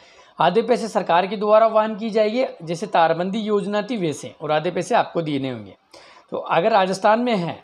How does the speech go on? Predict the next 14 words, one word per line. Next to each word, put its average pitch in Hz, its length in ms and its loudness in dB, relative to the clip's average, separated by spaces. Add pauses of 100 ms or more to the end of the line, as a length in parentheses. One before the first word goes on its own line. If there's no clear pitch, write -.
तो 175 60 2
आप 185 160 0
इस - 180 -10
योजना 165 560 -4
का 185 120 2
लाभ 175 280 4
ले 185 120 0
सकते 180 240 -2
हैं। 202 60 2
इस 160 80 -8
वीडियो 160 300 -2
को 202 140 -2
देख 120 220 -6
के - 160 -20